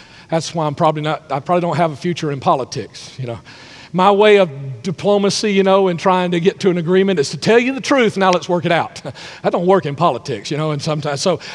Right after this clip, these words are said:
I, I, I'm pretty blunt, okay? So I just wanna make sure we're, we, we really get it today. I want you to know what true beauty is and what true beauty, let me show you something. True beauty does not succumb to the argument that everyone else does it.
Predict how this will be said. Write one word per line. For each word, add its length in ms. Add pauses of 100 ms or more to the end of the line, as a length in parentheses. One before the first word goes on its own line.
I, 100
I, 300
I'm 100
pretty 160
blunt, 400
okay? 240
So 320 (100)
I 120
just 120
wanna 140
make 180
sure 240
we're, 240
we, 180
we 260
really 240
get 180
it 140
today. 240
I 20
want 220
you 60
to 20
know 80
what 140
true 140
beauty 380
is 160
and 100
what 220
true 160
beauty, 220
let 80
me 80
show 100
you 100
something. 380 (260)
True 200
beauty 240
does 180
not 180
succumb 420
to 40
the 140
argument 480 (960)
that 100
everyone 380
else 180
does 280
it. 200